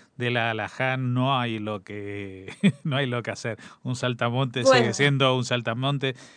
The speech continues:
Speaker 1: y no es kasher y, y no, no será apto para el consumo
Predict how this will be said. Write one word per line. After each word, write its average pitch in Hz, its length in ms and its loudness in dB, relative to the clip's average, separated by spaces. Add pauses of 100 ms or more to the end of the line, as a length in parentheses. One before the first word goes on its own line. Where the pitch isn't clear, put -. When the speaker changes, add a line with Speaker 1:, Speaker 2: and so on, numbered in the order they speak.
(120)
Speaker 1:
y 131 160 0
no 143 180 4
es 131 240 0
kasher 147 680 2
y, 117 600 -4
y 127 140 -4
no, 123 500 -2
no 123 140 -2
será 127 240 0
apto 131 240 -2
para 123 300 0
el 120 80 -6
consumo 123 560 -4